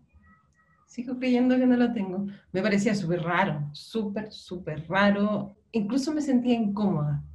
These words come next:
muy incómoda. Mira, si, capaz que si hubiese seguido actuando, mm, varias teleseries más, mm,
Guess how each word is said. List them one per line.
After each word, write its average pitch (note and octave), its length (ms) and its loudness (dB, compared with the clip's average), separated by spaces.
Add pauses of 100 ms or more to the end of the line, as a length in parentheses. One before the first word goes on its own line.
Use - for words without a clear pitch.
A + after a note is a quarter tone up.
(140)
muy C#4+ 340 2
incómoda. E3+ 540 -2 (720)
Mira, B3+ 420 2
si, - 260 -18 (100)
capaz C4+ 300 2
que D#4+ 120 -2
si C4+ 120 0
hubiese C#4+ 240 0
seguido C#4 420 2
actuando, C#4 640 2
mm, G3+ 400 2
varias C#4 280 2
teleseries C4+ 400 -4
más, C#4 320 0
mm, F#3 160 -4